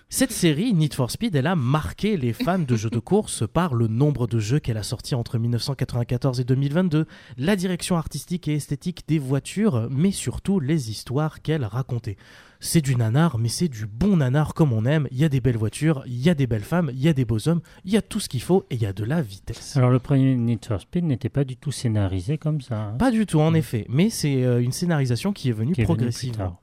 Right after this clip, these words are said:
Speaker 2: Mm.
Speaker 1: Exactement. Et on compte au total, sur cette franchise, un total de vingt-six jeux vidéo qui sont sortis quand même. C'est un beau palmarès.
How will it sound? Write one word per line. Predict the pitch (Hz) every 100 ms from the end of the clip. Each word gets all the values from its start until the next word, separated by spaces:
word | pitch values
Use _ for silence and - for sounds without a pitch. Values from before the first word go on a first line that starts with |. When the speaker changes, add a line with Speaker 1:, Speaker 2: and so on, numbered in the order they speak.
| -
Speaker 2:
Mm. | 131
Speaker 1:
Exactement. | - 101 147 - 110 98 - _ _ - - - - 151
Et |
on | 175 180
compte | - 277 -
au | -
total, | 143 143 - 160 175 95
sur | - 123 -
cette | 165
franchise, | - 101 - 185
un | 113
total | 113 117 165 151
de | 156
vingt-six | 160 104 208 214 - 165
jeux | 127 147
vidéo | 131 113 127
qui | 196 -
sont | 131
sortis | - - -
quand | 220 120 107
même. | 180 240
C'est | - 214 202
un |
beau | 143 139
palmarès. | 123 101 92 120 202